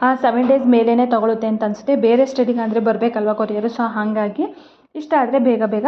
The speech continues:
ಬುಕ್ಕಿಂಗ್ನ ಮಾಡ್ಕೊಳ್ಳಿ. I hope ಇವತ್ತಿನ ಕಲೆಕ್ಷನ್ಸ್ ಎಲ್ರಿಗೂ ಕೂಡ ಇಷ್ಟ ಆಗುತ್ತೆ ಅನ್ಕೊತೀನಿ. ಇಷ್ಟ ಆದರೆ ನೀವಿನ್ನು ನನ್ನ ಚಾನಲ್ನ ಸಬ್ಸ್ಕ್ರೈಬ್ ಮಾಡದೆ ಹಾಗೆ ನೋಡ್ತಾ ಇದ್ದೀರಾ ಅಂದರೆ ಪ್ಲೀಸ್ ಆ ಪ್ರಣವಿ ವ್ಲಾಗ್ಸ್ ಕನ್ನಡ YouTube ಚಾನಲ್ನ ಸಬ್ಸ್ಕ್ರೈಬ್ ಮಾಡ್ಕೊಳ್ಳಿ. ಹಾಗೆ ನಿಮ್ಗೆ ಯಾವ ರೀತಿಯಾದಂಥ ಕಲೆಕ್ಷನ್ಸ್ ಬೇಕು ಅನ್ನೋದನ್ನು ಕೂಡ ಕಾಮೆಂಟ್ ಮಾಡಿ.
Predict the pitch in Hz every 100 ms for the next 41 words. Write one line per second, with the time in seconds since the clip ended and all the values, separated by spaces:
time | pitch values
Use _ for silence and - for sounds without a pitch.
0 | 349 269 247 226 233 226 220 208 214 247
1 | 359 - - - - - 269 294 285 294
2 | 269 247 247 233 226 226 247 240 226 254
3 | 277 269 262 240 240 - 240 220 226 226
4 | 226 220 220 214 233 233 233 - 269 254
5 | 254 247 277 262 240 226 226 233 220 233
6 | 240 214 - 269 277 240 220 226 214 220
7 | 220 220 214 220 214 214 285 - - -
8 | - _ - 277 294 311 - 226 226 226
9 | 226 269 262 226 - 226 226 226 220 220
10 | - 214 220 226 226 202 - 269 277 269
11 | 247 247 294 - 226 277 254 254 320 311
12 | 269 247 247 247 240 220 240 240 220 220
13 | 226 - 220 214 226 220 226 233 240 247
14 | 220 214 233 208 208